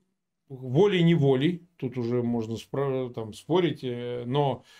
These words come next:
а, присутствовал в ка-, в качестве руководителя похоронной комиссии Советского Союза. И, э, значит, э, м, э, как Кейтель подписывал пакт о поражении в холодной войне.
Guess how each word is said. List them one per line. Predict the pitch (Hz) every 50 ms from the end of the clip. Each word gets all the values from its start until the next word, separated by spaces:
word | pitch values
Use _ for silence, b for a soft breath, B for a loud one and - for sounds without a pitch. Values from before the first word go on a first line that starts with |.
| b b b b
а, | - 120 123 120
присутствовал | - 160 165 165 - 190 139 - - - 131 127 127 123 123 117 110
в | - _
ка-, | - 151 147 143 135 127
в | 113 -
качестве | - 160 139 139 - - - 135 135 131 131 127 127 123 123 127 131 -
руководителя | 143 131 131 131 - 151 160 165 160 170 165 - 120 120
похоронной | 113 - 131 - - 143 147 147 135 127 123 117
комиссии | 113 - 131 131 135 131 117 113 - - 113 110 104 104 101 101 101 - _ _ _ _
Советского | - - 135 131 120 123 - - 117
Союза. | 107 120 120 120 120 131 151 175 190 196 202 B B B B B B B B B -
И, | 135 135 147 175 185 185 180 170 160 165
э, | 147 139 131 131 135 127
значит, | 117 127 135 127 117 135 135 139 - -
э, | 135
м, | 127 127 127 123 123 123 123 127 127 127 131 131 131 131 131 127 127 127 131
э, | 135 139 139 143 139 139 120 - _ _
как | - 147 127 - -
Кейтель | - 190 208 202 - - 160 143
подписывал | - - 131 120 - - 165 151 - - 143 139 135 131 123 123 b b b b b b b _ -
пакт | 156 156 156 151 - - - -
о | - 143 139 139
поражении | 139 - 135 127 127 117 117 143 151 143 127
в | 123
холодной | - 120 123 127 123 120 120 120
войне. | 120 120 117 110 101 92 92 -